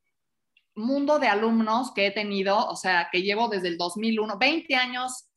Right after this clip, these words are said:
a nivel licenciatura y trece años a nivel maestría. Y ha pasado por mí muchísima gente, ¿no? Y ahí no estoy, ahí estoy incluyendo solo los de aula, pero aparte de, de investigación, de proyectos, etcétera. O sea,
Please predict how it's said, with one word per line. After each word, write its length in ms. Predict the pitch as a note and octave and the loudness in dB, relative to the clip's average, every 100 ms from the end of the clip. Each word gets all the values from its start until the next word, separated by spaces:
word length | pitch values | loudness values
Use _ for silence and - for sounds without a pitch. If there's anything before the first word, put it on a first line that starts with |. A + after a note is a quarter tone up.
| - | -6
a 100 | F#3 | -4
nivel 200 | F#3 G3+ | -2 -4
licenciatura 840 | G#3+ E3 D#3+ - E3+ F3+ F#3+ - | -6 -8 -8 -6 -4 -2 -2 -4
y 300 | F#3 E3+ - _ _ _ _ - | -10 -10 -12 _ _ _ _ -8
trece 360 | G#3 C4 C4 | -2 0 0
años 600 | A#3 G#3 F#3+ F#3+ G3 G3 - | 0 2 0 -2 -2 -6 -8
a 80 | |
nivel 380 | E3 E3 E3+ E3+ | -6 -4 -4 -4
maestría. 680 | E3+ D#3+ - D#3 D3+ D#3+ A3+ _ _ _ _ _ _ _ | -6 -8 -8 -10 -6 -6 -8 _ _ _ _ _ _ _
Y 100 | G#3+ | -2
ha 120 | B3 | 2
pasado 540 | C#4 C#4 B3+ C4 B3+ G#3+ | 2 2 4 4 2 0
por 200 | F#3+ G3 | 0 0
mí 260 | A3+ A3+ | 0 -2
muchísima 580 | B3 A#3+ D4+ C#4+ D#4+ B3 | -2 -6 -4 -2 0 -2
gente, 580 | A3+ G#3+ G#3 G#3 A3+ D#4 | 0 -4 -2 -2 0 -2
¿no? 200 | G3 C#4 | 0 0
Y 120 | A3 A3 | 2 2
ahí 160 | C4+ | 2
no 80 | D4 | -2
estoy, 360 | D4 C#4 C4+ B3+ | -4 -4 -4 -2
ahí 180 | G#3 C4 | 0 0
estoy 200 | C4 C#4+ | -2 -2
incluyendo 460 | A#3+ G#3 A3 A3+ | -2 -2 -2 -4
solo 240 | A3+ A3+ A3+ | -4 -4 -2
los 200 | G3 F3 | -2 0
de 100 | F3 | 2
aula, 380 | F#3+ G#3 A3 A3 | 4 4 0 0
pero 140 | E3+ | -2
aparte 400 | - A3+ A3+ C4 | 2 0 0 -2
de, 320 | A3+ G3 F#3+ G3 | 0 -2 -4 -4
de 60 | |
investigación, 800 | F#3+ F#3 F3+ F3+ F3 F3+ G#3 A3 | -4 -4 -6 -4 -4 -2 -6 -4
de 80 | A3 | -6
proyectos, 640 | G#3 F3 G3 G3+ - G#3+ | -4 -2 0 -2 -4 -8
etcétera. 340 | F3 - G3 G#3 | -8 -10 -8 -6
O 20 | |
sea, 260 | A#3+ A#3 | -4 -4